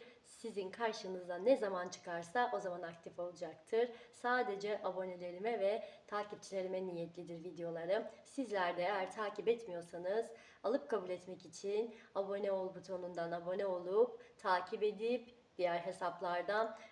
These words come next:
ve, e, beğeni ve yorumlarınızla o alma verme dengesini ve kanaldan akan enerjiye uyumlanmak adına da bunları yaptığınız takdirde bu video size çalışmaya başlayacaktır.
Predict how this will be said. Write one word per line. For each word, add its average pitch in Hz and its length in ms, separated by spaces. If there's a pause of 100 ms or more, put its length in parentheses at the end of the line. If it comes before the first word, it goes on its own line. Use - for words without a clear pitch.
ve, 196 320 (240)
e, 185 320
beğeni 196 340
ve 175 120
yorumlarınızla 185 1040
o - 120
alma 170 280
verme 196 340
dengesini 175 680
ve 175 80
kanaldan 180 460
akan 202 220
enerjiye 170 440
uyumlanmak 170 600 (120)
adına 175 420
da 220 380 (260)
bunları 220 240
yaptığınız 202 500
takdirde 208 520
bu 196 140
video 190 580 (220)
size 202 720 (200)
çalışmaya 196 560
başlayacaktır. 196 880